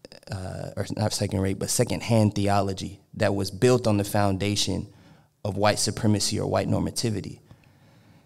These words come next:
And until new spaces are created that challenge that openly, call it into question openly and regularly, I don't think we will actually develop the space where we stop using the categories of race.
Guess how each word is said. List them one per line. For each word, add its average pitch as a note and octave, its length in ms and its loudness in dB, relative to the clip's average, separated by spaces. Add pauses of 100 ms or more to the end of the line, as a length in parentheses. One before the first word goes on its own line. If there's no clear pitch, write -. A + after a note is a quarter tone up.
(160)
And A2+ 140 6
until C3+ 580 6
new A2+ 320 8
spaces A2 440 0
are G2 100 4
created G2 640 -4 (800)
that G2 280 -4
challenge B2 460 6
that G#2 240 0
openly, G#2 520 -2 (600)
call B2 200 4
it A2 60 2
into G#2+ 220 0
question G#2+ 500 -2
openly G#2 640 -2
and F#2+ 200 -6
regularly, G#2 680 0 (420)
I B2 100 0
don't B2+ 160 4
think A2+ 180 0
we A#2+ 140 2
will A2 140 2
actually A2+ 420 0
develop G#2 460 -2
the G2 80 -8
space G2+ 440 -4
where G2 120 -4
we G#2 340 -4
stop G#2+ 460 -2
using G2+ 540 -2
the - 60 -10
categories G2+ 800 -2
of F2 140 -18
race. - 340 -18